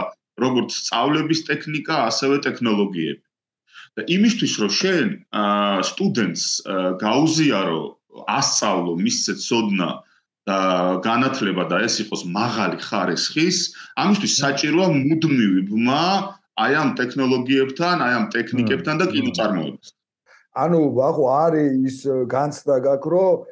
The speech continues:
Speaker 2: ინდუსტრია, გარეთ ინდუსტრია ამ ტექნოლოგიურ პროცესებს უფრო ფეხაბურთია,
Speaker 1: სრულებით ჩამოშორებული.
Speaker 2: ვიდრე თეატრალური, ხო? ამას გულისხმობს.
Speaker 1: რასაკვირველია და მარტივი მიზეზის გამო, რომ, ანუ, ა, დღეს თეატრალურში, ასე ვთქვათ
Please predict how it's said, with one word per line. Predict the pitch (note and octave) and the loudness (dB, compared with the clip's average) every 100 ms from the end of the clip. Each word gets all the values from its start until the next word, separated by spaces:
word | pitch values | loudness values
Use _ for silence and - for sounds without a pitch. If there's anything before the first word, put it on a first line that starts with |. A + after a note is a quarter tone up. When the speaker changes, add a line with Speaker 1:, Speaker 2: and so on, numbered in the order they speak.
| - _ A#2 A#2+ | -20 _ -4 -2
Speaker 2:
ინდუსტრია, | C#3 D#3+ D#3 F#3+ F3 E3+ C3 G#2+ | -2 -2 -2 -2 0 0 0 -2
გარეთ | F#2+ B2 C#3 D3 B2 - _ | -2 0 2 2 0 -8 _
ინდუსტრია | A2+ A#2+ C3 B2 A#2+ G#2+ F#2+ | -8 -4 -4 -6 -6 -6 -4
ამ | F#2+ B2 | -4 -4
ტექნოლოგიურ | C#3+ E3 D3 D#3 D3+ D#3 | -2 0 2 2 4 2
პროცესებს | D3+ D#3 D3+ E3 C#3 C3 - _ | 2 0 2 -2 0 -4 -6 _
უფრო | C#3+ - C3+ B2+ G#2 - _ _ - | -8 -2 2 2 2 -4 _ _ -4
ფეხაბურთია, | C3+ B2+ C#3+ | -2 2 2
Speaker 1:
სრულებით | B2+ E3 F3+ F3 F3 | 4 4 4 2 2
ჩამოშორებული. | G3+ A3+ G3 C#3+ C#3 B2+ | 4 4 2 2 2 2
Speaker 2:
ვიდრე | B2 G3+ | 2 2
თეატრალური, | G#3 E3+ F3 E3+ D#3+ C#3+ A#2+ G#2 | 4 4 2 4 2 2 0 -4
ხო? | - D#3 F#3 | -2 0 2
ამას | D#3 D#3 | 2 0
გულისხმობს. | C3+ D#3 C3+ | 0 0 2
Speaker 1:
რასაკვირველია | C3 F3+ A3 G#3+ G#3 G#3 G3+ D3+ A2 - G#3 | 2 2 0 2 2 4 4 2 2 0 -2
და | D#3+ | -2
მარტივი | E3 C#3+ E3 F#3 F#3 | 0 0 0 0 0
მიზეზის | F3 E3 E3 D#3+ | 0 2 2 2
გამო, | C#3+ C3 G#2+ G2+ | 0 0 0 0
რომ, | C#3 D#3+ | 2 2
ანუ, | C3+ C#3+ C3 G2+ | 2 0 0 -2
ა, | G2 A#2+ A#2 A2+ A2 G#2+ G2+ | -2 0 2 2 2 2 0
დღეს | G#2+ A#2+ G3+ G#3 - - - | 0 0 2 2 0 -4 -8
თეატრალურში, | - C#3+ D3 C#3+ C#3+ C3 G#2+ - G2+ | -4 -2 0 0 0 2 0 -2 -4
ასე | F#2 | -2
ვთქვათ | G#2 - F#2+ | -4 -4 -6